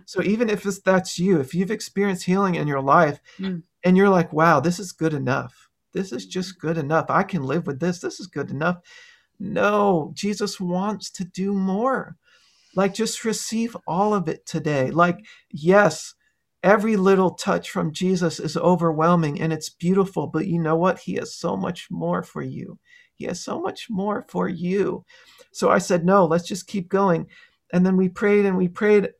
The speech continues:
Speaker 1: And by the end of it, I was as furthest as you can get in the sanctuary. And he was listing off one, five, three. He could read all the numbers. And we were all just rejoicing. Praise God, the blind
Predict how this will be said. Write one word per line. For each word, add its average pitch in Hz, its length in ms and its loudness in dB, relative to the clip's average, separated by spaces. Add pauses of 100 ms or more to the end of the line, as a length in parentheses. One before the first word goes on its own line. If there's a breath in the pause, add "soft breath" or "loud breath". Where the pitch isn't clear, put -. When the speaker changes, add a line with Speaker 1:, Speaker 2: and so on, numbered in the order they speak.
(200)
Speaker 1:
And 175 140 2
by 185 140 4
the 180 180 0
end 196 200 2
of 196 120 2
it, 185 220 2
I 165 100 6
was 165 140 2
as 151 200 -6 (120)
furthest 240 640 8 (220 soft breath)
as 160 140 -2
you 190 100 0
can 202 220 0
get 165 340 4 (420)
in 202 200 4
the 196 200 6 (120)
sanctuary. 175 760 2 (360 soft breath)
And 170 120 2
he 202 120 6
was 196 200 4
listing 185 380 2
off 135 260 2
one, 139 460 4 (120)
five, 156 420 6 (160)
three. 175 300 6
He 156 120 -2
could 156 240 -4
read 175 260 6
all 208 220 8
the 240 120 8
numbers. 175 600 6 (600 loud breath)
And 180 180 6
we 185 100 8
were 185 180 6
all 190 220 6
just 180 260 -4
rejoicing. 180 600 -2
Praise 339 400 -6
God, 254 320 -4
the 160 100 2
blind 180 600 -2